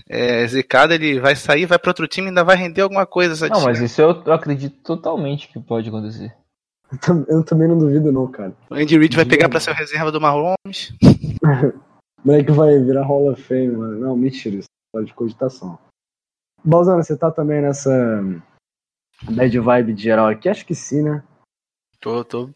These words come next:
Speaker 1: tô bastante. Já tava um pouco, né, antes do, antes desse jogo mesmo. Mas eu acho que <laughs> não quero, não quero desanimar o pessoal, mas a temporada,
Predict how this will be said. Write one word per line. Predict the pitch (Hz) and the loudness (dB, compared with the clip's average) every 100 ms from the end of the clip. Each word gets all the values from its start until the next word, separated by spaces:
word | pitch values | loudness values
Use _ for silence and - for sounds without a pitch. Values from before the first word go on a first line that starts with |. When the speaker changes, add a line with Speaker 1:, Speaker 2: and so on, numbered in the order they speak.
| _ | _
Speaker 1:
tô | - 151 190 | -6 -4 -2
bastante. | 180 262 160 - | -2 -4 -4 0
Já | - | 2
tava | 214 233 | 4 2
um | 311 | -2
pouco, | 202 185 160 | -2 -2 -2
né, | |
antes | 147 143 135 | -4 -6 -8
do, | 135 123 113 85 _ | -8 -8 -10 -18 _
antes | 135 - | -16 -10
desse | 139 - | -10 -8
jogo | 131 135 127 | -8 -8 -8
mesmo. | 120 139 156 196 _ _ _ _ _ _ _ _ _ _ - | -8 -10 -12 -20 _ _ _ _ _ _ _ _ _ _ -6
Mas | 156 214 170 | -4 -2 -2
eu | 156 | 4
acho | 147 151 | 4 2
que | - 214 190 123 - | -8 -8 -6 -6 -4
<laughs> | - - - - - 175 | -2 4 4 4 -10 -8
não | |
quero, | 160 170 160 | 2 4 4
não | 143 131 | 0 -2
quero | 143 143 143 127 | 0 2 0 -2
desanimar | 117 120 131 127 127 | -4 -6 -6 -2 -2
o | |
pessoal, | - 123 - 117 131 | -2 -8 -4 -2 0
mas | 139 139 | 0 0
a | |
temporada, | 139 139 - 123 123 139 139 123 113 | -4 -6 -2 0 0 0 -2 -4 -10